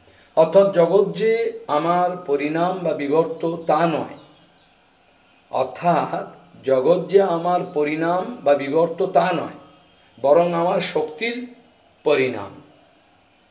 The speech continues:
আমি কিন্তু পূর্ণ বিভু চৈতন্য স্বরূপ। আমার শক্তি প্রভাবে এই জগৎ উৎপন্ন হয়েছে,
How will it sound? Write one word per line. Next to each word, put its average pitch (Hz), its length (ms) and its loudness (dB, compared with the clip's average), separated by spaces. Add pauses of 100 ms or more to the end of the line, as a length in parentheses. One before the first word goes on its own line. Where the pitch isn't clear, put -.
(240)
আমি 143 280 0
কিন্তু 269 600 -2 (300)
পূর্ণ 254 560 2
বিভু 175 600 -2
চৈতন্য 156 520 -2
স্বরূপ। 123 360 -2 (1120)
আমার 151 460 0
শক্তি - 440 -4
প্রভাবে 156 800 0 (1500)
এই 165 220 2
জগৎ 160 540 0
উৎপন্ন 170 720 -4 (1000)
হয়েছে, 139 540 2